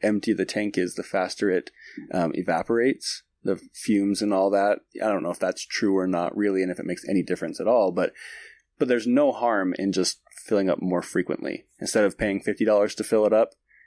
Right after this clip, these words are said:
you're paying twenty-five dollars twice as often to fill it up, and you're way more safe. If you need to get out and go somewhere in a pinch, you can. If you need the fuel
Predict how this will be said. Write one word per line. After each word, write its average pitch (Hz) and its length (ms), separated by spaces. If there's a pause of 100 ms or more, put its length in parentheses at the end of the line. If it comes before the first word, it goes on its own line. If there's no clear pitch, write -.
you're 92 100
paying 101 180
twenty-five 107 440
dollars 92 320
twice 82 320
as 82 80
often 85 500 (140)
to - 80
fill 78 200
it 85 80
up, - 200 (440)
and 95 200
you're 90 100
way 92 240
more 82 380 (120)
safe. 123 380
If - 100
you 95 120
need 95 240
to 104 80
get 92 160
out 87 240
and 98 100
go 85 140
somewhere 90 360
in 85 100
a 85 40
pinch, - 500 (120)
you - 160
can. 101 340 (340)
If - 160
you 87 80
need 82 220
the - 60
fuel 90 520